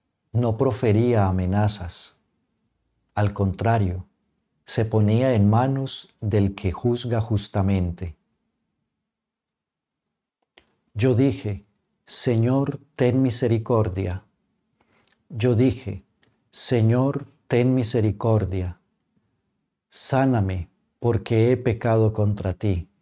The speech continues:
Señor, ten misericordia.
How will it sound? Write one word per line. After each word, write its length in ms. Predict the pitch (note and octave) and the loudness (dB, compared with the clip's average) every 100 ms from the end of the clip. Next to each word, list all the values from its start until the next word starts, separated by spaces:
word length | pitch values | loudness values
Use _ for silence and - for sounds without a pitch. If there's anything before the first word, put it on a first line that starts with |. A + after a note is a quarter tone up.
| _ _ _ _ _ _ _ _ _ _ _ _ | _ _ _ _ _ _ _ _ _ _ _ _
Señor, 760 | - - A2 G#2 A2 B2+ B2+ - _ _ _ - | -4 0 2 2 2 0 -4 -12 _ _ _ -4
ten 260 | A#2+ B2 A#2+ | 0 2 0
misericordia. 960 | A2 G#2+ G2+ G2+ G#2+ G2+ F#2+ F#2+ F2+ | 0 0 0 0 -2 -2 -2 -8 -8